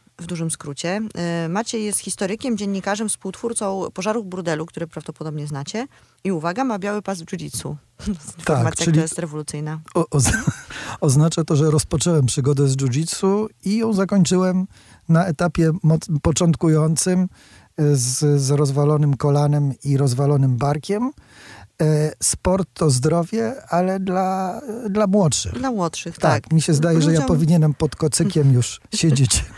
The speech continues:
Speaker 1: Ludzie po czterdziestce powinni uprawiać, e, slow walking,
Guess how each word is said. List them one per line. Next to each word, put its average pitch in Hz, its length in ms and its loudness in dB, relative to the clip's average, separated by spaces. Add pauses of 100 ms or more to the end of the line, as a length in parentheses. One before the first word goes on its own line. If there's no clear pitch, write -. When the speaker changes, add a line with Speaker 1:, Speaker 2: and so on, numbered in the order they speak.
(440)
Speaker 1:
Ludzie 262 240 -2
po 233 120 -2
czterdziestce 208 580 -4
powinni 196 380 -6
uprawiać, 180 680 -6
e, 160 480 -4
slow 185 340 -4
walking, 143 400 -8